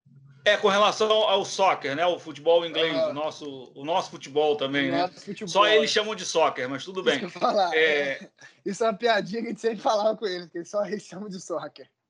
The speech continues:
Speaker 2: A gente falava, "Não, futebol", eles, "Não, soccer." <laughs> Era bem, bem engraçado. Aí, então, a questão disso,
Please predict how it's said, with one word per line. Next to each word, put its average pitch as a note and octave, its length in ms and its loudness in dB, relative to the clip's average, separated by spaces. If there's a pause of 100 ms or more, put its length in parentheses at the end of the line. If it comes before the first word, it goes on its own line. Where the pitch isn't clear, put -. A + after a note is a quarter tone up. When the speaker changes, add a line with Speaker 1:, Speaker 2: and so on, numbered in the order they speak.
(960)
Speaker 2:
A - 40 -10
gente E3 100 -10
falava, F3+ 180 4
"Não, F#3+ 180 2
futebol", F#3+ 760 0
eles, F3 140 -6
"Não, A3+ 160 -6
soccer." G#3 520 -4 (720)
<laughs> - 340 -8 (260)
Era E3+ 200 -4
bem, F#3 400 -2
bem F3 180 -2
engraçado. D3+ 680 0 (480)
Aí, E3 320 2
então, A3+ 240 -2
a F3+ 60 -4
questão A3+ 360 -6
disso, A#3 460 -4